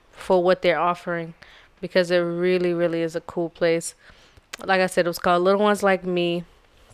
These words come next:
and it's in East Point, um, East Point, Georgia. So, um, it's, it's pretty, it's pretty close to the airport. So if anybody, um, is in, uh,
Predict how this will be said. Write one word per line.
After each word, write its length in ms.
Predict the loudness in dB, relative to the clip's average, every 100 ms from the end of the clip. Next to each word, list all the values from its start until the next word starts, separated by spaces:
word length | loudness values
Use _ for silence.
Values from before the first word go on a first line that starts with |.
| _ _ _ _ _ _ -6
and 240 | 0 0 0
it's 140 | -2
in 120 | -4
East 260 | -2 -6 -4
Point, 340 | -2 0 -2 -8 -20 -20 -20 _
um, 420 | -4 -2 -2 -4 -12 -20 -8
East 240 | -6 -6
Point, 300 | -2 -2 0
Georgia. 440 | 2 2 0 -4 -6 _ _ _ _
So, 480 | -4 2 2 2 0
um, 400 | -2 -2 -4 -8 -18 _ _ _ _ _ -20 -20 _ _ _ _
it's, 140 | -20 -16 -12
it's 180 | -12
pretty, 500 | -8 -4 -2 -2 -4 -10 -14
it's 320 | -12 -12 -14 _ 0
pretty 160 | 2
close 260 | 4 2 2
to 100 | 0
the 100 | 0
airport. 540 | 0 0 2 2 2 -4 -20 -20 -20 _
So 340 | -10 2 4 4
if 80 | 2
anybody, 680 | 0 0 2 2 0 -2
um, 400 | -4 -4 -6 -8 -16 _ _ _ _ _ -12
is 240 | -8 -8 -6
in, 280 | -4 -6
uh, 320 | -8 -10 -10